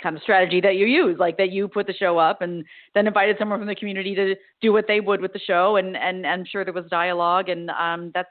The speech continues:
it's, it's pretty exciting to hear that you're so open to the flow of that and that you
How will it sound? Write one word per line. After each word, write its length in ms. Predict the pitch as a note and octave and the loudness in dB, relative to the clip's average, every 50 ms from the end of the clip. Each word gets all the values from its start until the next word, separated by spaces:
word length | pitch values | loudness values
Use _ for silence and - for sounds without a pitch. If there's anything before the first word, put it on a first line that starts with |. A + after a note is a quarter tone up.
| _ D3+ | _ -6
it's, 360 | - E3 D#3 E3+ F3+ F3+ _ - | -4 -2 0 0 -2 -2 _ -6
it's 240 | C#3+ F3+ F#3 _ _ _ | -6 -6 -6 _ _ _
pretty 160 | C4+ B3 A#3+ | -4 -4 -4
exciting 500 | F3+ - - F3+ F3 F#3 F3 F3+ D#3+ D#3 | -6 -2 0 2 2 4 2 0 -2 -2
to 80 | C#3+ E3 | -6 -8
hear 380 | D#3+ E3 F3 E3+ D#3 D#3 D#3 - - - - - _ _ | -2 0 2 2 2 2 0 -4 -8 -18 -20 -20 _ _
that 160 | F#3 F3 F#3 | -2 -2 0
you're 240 | F3+ F#3 F#3 F#3 F3 - - | 0 2 2 2 2 0 0
so 220 | - F#3+ F#3+ G#3 - | 2 4 4 6 6
open 540 | G3 F#3+ F#3 F#3 F#3 E3+ E3 D#3+ E3 E3 E3+ - _ - | 4 2 2 2 0 -2 -2 -2 -4 -6 -10 -12 _ -8
to 100 | F#3 F3 | -6 -4
the 120 | F3 E3+ - _ | -4 -6 -4 _
flow 240 | F#3 F#3+ G3+ G#3 | 2 4 4 4
of 160 | G3 F3+ D#3 D#3 | 4 2 2 -2
that 300 | D#3+ D3 C#3+ D3 D3 E3+ - | -2 0 0 0 0 -2 -2
and 220 | - G#3 A3 G#3+ | -4 -4 -4 -2
that 200 | G3 G3 G3+ G3 G3 | -2 -2 -2 -4 -6
you 340 | G3 G3 G3 G3 F#3+ F#3+ F3+ | -8 -8 -6 -4 -4 -4 -6